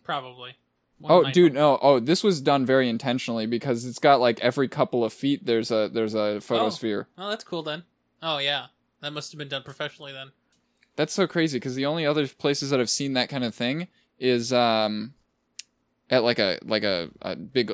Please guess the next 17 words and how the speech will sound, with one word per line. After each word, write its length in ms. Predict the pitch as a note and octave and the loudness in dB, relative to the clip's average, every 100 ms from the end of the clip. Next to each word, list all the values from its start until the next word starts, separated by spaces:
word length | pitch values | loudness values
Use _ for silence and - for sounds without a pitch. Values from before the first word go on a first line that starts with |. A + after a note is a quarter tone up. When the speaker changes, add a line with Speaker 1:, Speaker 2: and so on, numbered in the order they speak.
| - | -8
Speaker 2:
church, 460 | - B2+ - - - | -6 -6 -6 -10 -8
like, 200 | G#2+ - | -10 -12
a 20 | |
cathedral 460 | - - A#2 - | -16 -8 -6 -6
kind 160 | - F#2+ | -10 -12
of 100 | D2+ | -10
thing. 300 | G2 F2 E2+ | -10 -10 -10
Speaker 1:
No, 220 | D#3 D3 C#3+ - | -10 -10 -12 -18
you 180 | D#3 D3+ | -14 -12
can 140 | F3 | -10
get 180 | D#3+ C3+ | -12 -12
two 140 | - | -12
toppings 440 | G#3 G3 E3+ E3 C3+ | -12 -8 -10 -10 -12
on 80 | C3+ | -12
each 180 | C#3+ | -14
side. 380 | - C#3+ C3 - _ _ _ - | -12 -12 -14 -20 _ _ _ -10
Speaker 2:
Oh, 240 | F#3 F3 | -6 -6